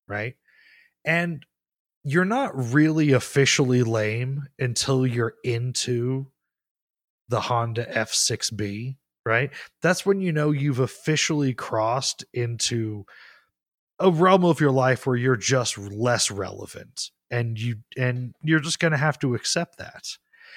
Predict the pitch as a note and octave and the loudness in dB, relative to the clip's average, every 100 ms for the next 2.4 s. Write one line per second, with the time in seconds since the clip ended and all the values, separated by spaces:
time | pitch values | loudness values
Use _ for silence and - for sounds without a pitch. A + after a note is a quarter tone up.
0 | - - - _ - F3 G3+ F3+ A#2+ F#3+ | -20 -20 -20 _ 0 4 4 2 2 0
1 | G3 F#3 D3+ - - C#3 D3 C3+ A#2 A#2+ | 0 -6 -4 -2 -2 -2 -2 -2 -4 -4
2 | C3+ A2+ G2 G2 | -4 -8 -12 -16